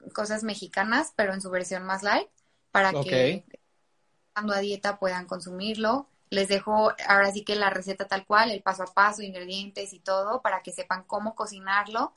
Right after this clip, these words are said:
Speaker 1: Y también les voy enseñando ahí cómo se hace. También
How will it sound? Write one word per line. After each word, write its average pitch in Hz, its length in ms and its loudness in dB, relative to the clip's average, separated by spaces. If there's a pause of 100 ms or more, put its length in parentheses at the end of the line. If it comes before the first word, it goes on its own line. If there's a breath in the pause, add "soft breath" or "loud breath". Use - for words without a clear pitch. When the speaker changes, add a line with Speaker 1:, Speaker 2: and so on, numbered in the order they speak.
(540 soft breath)
Speaker 1:
Y 226 580 0
también 202 300 2
les 196 100 0
voy 196 140 -4
enseñando 185 420 -8
ahí 175 200 -6
cómo 175 240 -10
se 185 180 -2
hace. 220 560 4
También 180 500 -6